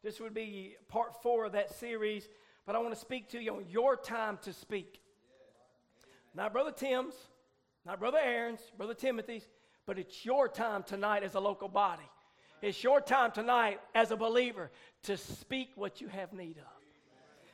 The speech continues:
We find here in, in verse one, it says, "To everything there is a season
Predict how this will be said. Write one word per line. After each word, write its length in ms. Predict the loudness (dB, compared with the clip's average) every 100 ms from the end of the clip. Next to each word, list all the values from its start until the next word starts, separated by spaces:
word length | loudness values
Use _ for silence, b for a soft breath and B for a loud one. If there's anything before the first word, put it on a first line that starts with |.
| -2
We 100 | 0
find 380 | 6 6 6 2
here 260 | 4 6
in, 120 | 6 6
in 300 | 0 -2 4
verse 280 | 6 6
one, 180 | 2 0
it 60 | 2
says, 220 | 2 0
"To 160 | -2 -2 6
everything 800 | 6 6 0 0 2 0 -2 4
there 220 | 4 6
is 240 | 4 4
a 80 | 0
season 480 | -2 -6 -6 -10